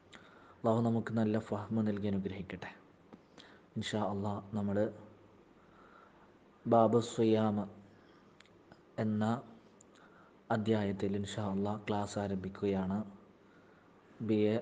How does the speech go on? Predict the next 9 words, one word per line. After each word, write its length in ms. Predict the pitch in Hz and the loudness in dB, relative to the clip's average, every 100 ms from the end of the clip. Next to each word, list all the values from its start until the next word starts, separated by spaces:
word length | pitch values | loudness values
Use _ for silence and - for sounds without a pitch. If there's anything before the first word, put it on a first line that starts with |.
| - | -2
അഫ്ദലുൽ 500 | 117 - 110 110 107 104 | -8 -2 2 2 0 -2
ഉലമ 400 | 107 101 104 113 - - - - | 0 0 0 -2 -6 -20 -18 -16
സ്റ്റുഡൻ്റാണ്. 640 | - 101 98 98 95 92 104 - - - - - - - - - - - - - - - - - - - 120 | -6 -4 -2 0 0 -2 -4 -8 -20 -20 -20 -20 -20 -20 -20 -20 -20 -20 -20 -20 -20 -20 -20 -20 -20 -10 -8
ഇൻഷാ 300 | 104 110 107 | -2 0 2
അല്ലാഹ്, 300 | 107 110 123 - - - - - - - | 2 2 0 -8 -20 -20 -20 -20 -20 -4
എല്ലാവരും 680 | 117 113 110 107 113 117 - - - - - - - - - - - - - - - 113 | 0 2 4 4 2 0 -10 -20 -20 -20 -20 -20 -20 -20 -20 -20 -20 -20 -20 -20 -12 -6
ആത്മാർത്ഥമായി 840 | 107 110 110 104 110 110 107 104 - - - - - 104 | -4 0 -2 0 0 0 0 -2 -4 -12 -20 -20 -10 -6
പഠിക്കുക, 560 | 98 98 - 104 107 - - - - - | -4 -6 -4 -2 -2 -6 -20 -20 -20 -8
അതനുസരിച്ച് 640 | 104 98 98 98 95 - | -2 -2 -2 -4 -4 -4